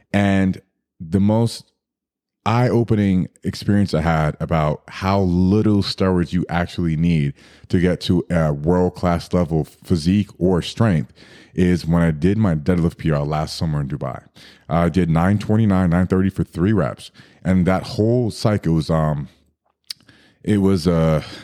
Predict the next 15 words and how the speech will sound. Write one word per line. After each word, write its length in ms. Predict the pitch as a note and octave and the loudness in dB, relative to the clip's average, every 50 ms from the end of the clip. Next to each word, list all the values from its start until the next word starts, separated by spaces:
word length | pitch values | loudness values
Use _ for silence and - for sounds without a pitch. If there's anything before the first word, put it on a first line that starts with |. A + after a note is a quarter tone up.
| - - _ _ _ _ _ _ - _ - | -20 -20 _ _ _ _ _ _ -20 _ -8
ten 500 | - - A#2 B2 B2+ C3 C3 A2+ D#2+ - - | -2 0 2 2 4 4 2 0 0 -2 -2
or 140 | - G2 F2+ | -2 0 0
twelve 360 | - - - G#2 G#2 G#2 F2+ | 0 0 0 0 2 0 0
week 200 | F#2 G2+ F#2 E2+ - _ - | 0 0 0 -2 -4 _ -16
cycle 600 | - - A#2 G#2+ G2+ - - C2+ C2 C#2 - _ - - - - _ _ | -4 -2 0 0 0 -2 -2 -4 -4 -4 -6 _ -20 -20 -20 -20 _ _
of 300 | - D#2+ D#2+ D#2 C#2+ C#2 | 0 0 0 0 0 0
just 260 | - F#2 F2+ C#2+ - | 0 0 0 -2 -2
deadlifts. 580 | - G#2+ A2 F#2 C#2 A1+ G1+ - - - - - - _ - | -2 -2 0 0 -4 -6 -8 -10 -14 -16 -18 -18 -20 _ -2
And 540 | F2 F2 F2 E2+ E2+ E2 E2 D#2+ D#2+ C#2+ - _ _ _ _ _ _ | 0 2 2 2 2 2 2 2 0 -2 -4 _ _ _ _ _ _
I 120 | F2 F#2 | -2 0
was 160 | F#2 F#2 F2+ B1+ | 0 2 0 0
only 280 | D#2 G#2 A2 A2 G#2+ | 0 2 2 2 2
on 220 | G2+ F#2 F2 E2 D#2+ | 2 2 2 0 -2
five 480 | - - - - F2+ F#2+ G2+ A2 G#2+ | -4 -6 -4 -2 0 0 0 0 0
hundred 460 | F2+ G#2+ A2+ G#2+ G2 G2+ G2 F2+ E2 | 0 0 0 0 2 0 0 0 0